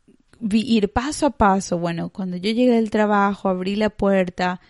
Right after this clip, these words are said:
pa, pa, pa, y ir pa-, describir, describir el evento entero. De nuevo, esto requiere práctica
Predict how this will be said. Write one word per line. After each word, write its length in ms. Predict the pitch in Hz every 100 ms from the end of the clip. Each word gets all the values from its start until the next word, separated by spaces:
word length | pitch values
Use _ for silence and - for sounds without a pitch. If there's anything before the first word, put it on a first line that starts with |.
| _ - - -
pa, 200 | 190 180
pa, 200 | 180 -
pa, 180 | 175 -
y 380 | - 190 208
ir 120 | 208 196
pa-, 240 | 190 180
describir, 800 | - 196 208 - 202 196 233 214 -
describir 460 | 214 - 196 214
el 100 | 233
evento 320 | 220 202 196
entero. 480 | 180 175 175 - 180 - _ - - _ _ _ _ _ _ _ _
De 120 | - 202
nuevo, 360 | 196 175 175
esto 200 | 180 -
requiere 340 | 190 - 196 196
práctica 760 | - 220 - - - - -